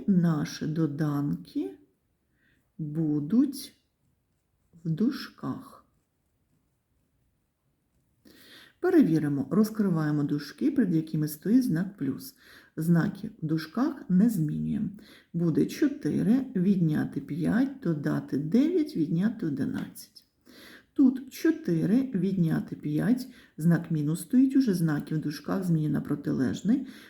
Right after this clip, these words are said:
Буде чотири відняти п'ять, додати дев'ять, відняти одинадцять. І завдання друге. Ставимо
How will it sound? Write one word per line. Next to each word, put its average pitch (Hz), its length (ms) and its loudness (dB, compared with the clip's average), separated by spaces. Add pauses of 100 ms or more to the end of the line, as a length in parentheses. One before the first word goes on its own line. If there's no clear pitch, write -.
(120)
Буде 175 200 0
чотири 160 680 0
відняти 156 640 0
п'ять, 151 680 0
додати 151 680 0
дев'ять, 156 680 2
відняти 269 640 -2 (140)
одинадцять. 185 840 -2 (1300)
І 392 140 2
завдання 233 500 4
друге. 165 540 -2 (1080)
Ставимо 160 640 -2